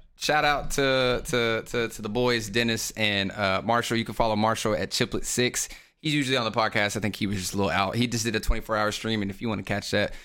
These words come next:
go check out his streams. It's a lot of fun. Uh, Dennis is on Instagram at What It Is ninety-eight. Show him some love. And if you wanna watch Eric, Eric streams over on Twitch, does fantastic YouTube reactions and a whole bunch of really cool music stuff. He's shaking his head no.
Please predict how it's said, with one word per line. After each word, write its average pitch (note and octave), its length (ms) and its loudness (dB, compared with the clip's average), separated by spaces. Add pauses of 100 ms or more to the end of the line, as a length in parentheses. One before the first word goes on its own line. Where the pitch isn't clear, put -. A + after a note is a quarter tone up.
(140)
go B2+ 60 -4
check E3+ 140 2
out D#3 100 0
his C#3+ 80 -2
streams. C3+ 320 -4
It's - 140 -20
a - 40 -10
lot B2 140 -2
of A#2+ 60 -6
fun. G#2 200 -4 (360)
Uh, G#2 180 2
Dennis B2+ 340 0
is B2 80 -2
on A2+ 340 0
Instagram C3+ 580 0
at G2 100 -2
What A#2+ 160 2
It A#2 80 0
Is A#2 140 0
ninety-eight. A2+ 400 2
Show C3 160 2
him B2 160 2
some A2+ 160 0
love. A#2 280 2
And A#2 100 4
if A2+ 120 -4
you C3 80 -2
wanna A#2+ 180 0
watch A#2 320 -2
Eric, B2+ 360 0
Eric B2+ 220 -2
streams B2 320 -6
over A2+ 160 -2
on A2 100 -2
Twitch, - 380 -2 (220)
does B2 200 -2
fantastic A#2 500 0
YouTube A2 320 -6
reactions A2 520 -2
and G2 60 -4
a G2 40 -6
whole G#2+ 100 0
bunch G#2+ 200 -2
of G#2 80 -4
really G#2+ 160 0
cool A2+ 260 0
music A2 380 0
stuff. A2 320 0 (520)
He's G2 160 -12
shaking F#2 200 -2
his F#2 80 -6
head F#2+ 120 -6
no. F2+ 140 -6